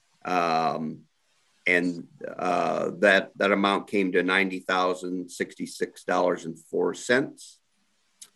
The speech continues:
Uh, so that's how we ended the year. Um, I glanced at where we're at through two months of this year. If you recall, I, uh,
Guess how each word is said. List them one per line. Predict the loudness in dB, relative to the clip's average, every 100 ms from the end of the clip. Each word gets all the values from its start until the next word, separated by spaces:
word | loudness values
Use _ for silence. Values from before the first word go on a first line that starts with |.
| -12
Uh, | -8 -4
so | 0 2
that's | 4 2
how | 2 2
we | 2 2
ended | 0 -2 -4
the | -4
year. | 2 6 6 4 -4 _ _ _ _ _ _ -4
Um, | 0 2 2 2 -2 -6 -10 -16 _ _ _ _ _ _ _ _ _ _ -20 -20 -20 -20 _
I | -2 0
glanced | 4 6 6 4 2
at | 4 4 2 _
where | 0 2
we're | 4 4
at | 4 2 -4
through | -10 -8
two | -4 0
months | 0 0 -4 -10
of | 0
this | 4 4 0
year. | 0 2 2 0 -8 _ _ 0
If |
you | 2 4
recall, | 2 4 6 8 6 6
I, | 6
uh, | 4